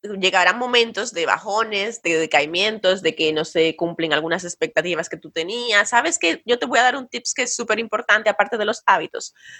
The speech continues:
Tu motivo, tu por qué. Piensa desde el día uno, cuando te plantees tener un negocio o ya que lo tienes, ¿por qué razón la estás haciendo? Ojo,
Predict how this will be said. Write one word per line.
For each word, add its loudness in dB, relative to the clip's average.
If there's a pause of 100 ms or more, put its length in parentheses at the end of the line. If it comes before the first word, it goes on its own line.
(120)
Tu 2
motivo, 2
tu 0
por 4
qué. 0 (280)
Piensa 2
desde 0
el 0
día 2
uno, 2
cuando 0
te 0
plantees 0
tener -4
un -12
negocio 0
o 4
ya 0
que -4
lo -4
tienes, -2 (280)
¿por 2
qué 4
razón -2
la 2
estás -2
haciendo? -6 (320)
Ojo, 4